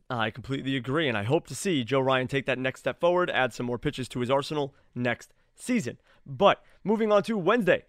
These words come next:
September fourteenth, from the Batter's Box article, Real Muto, Housewives of Philadelphia. Love that from Dave Swan.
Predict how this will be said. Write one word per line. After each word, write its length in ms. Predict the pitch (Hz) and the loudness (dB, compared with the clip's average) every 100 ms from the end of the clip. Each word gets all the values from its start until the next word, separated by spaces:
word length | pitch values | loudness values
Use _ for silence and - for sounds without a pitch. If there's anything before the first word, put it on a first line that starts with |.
| - | -8
September 400 | 147 131 180 175 | -6 0 0 0
fourteenth, 500 | 175 170 - 196 190 | -2 -2 0 -2 0
from 180 | 226 | 0
the 60 | 220 | 2
Batter's 320 | 156 156 151 | 4 4 4
Box 280 | 123 139 - | 0 -2 -2
article, 500 | - 139 135 147 131 - _ | 0 0 2 0 -2 -6 _
Real 320 | - 135 233 220 | -8 -2 2 4
Muto, 480 | 202 214 214 208 | 2 2 4 4
Housewives 640 | 160 175 180 175 180 180 151 | 6 6 6 4 6 6 2
of 100 | 131 | -2
Philadelphia. 640 | 151 131 131 135 127 139 | 0 2 4 2 2 0
Love 260 | 127 139 | 4 4
that 240 | 127 143 - | 6 4 4
from 140 | 135 | -2
Dave 240 | 131 131 113 | 0 0 -2
Swan. 460 | - 180 175 165 | 0 4 4 2